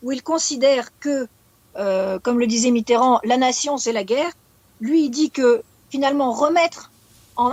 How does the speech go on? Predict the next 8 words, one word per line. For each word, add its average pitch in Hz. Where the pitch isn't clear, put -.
mettre 330
en 320
avant 285
les 226
intérêts 285
nationaux, 247
cela 285
revient 302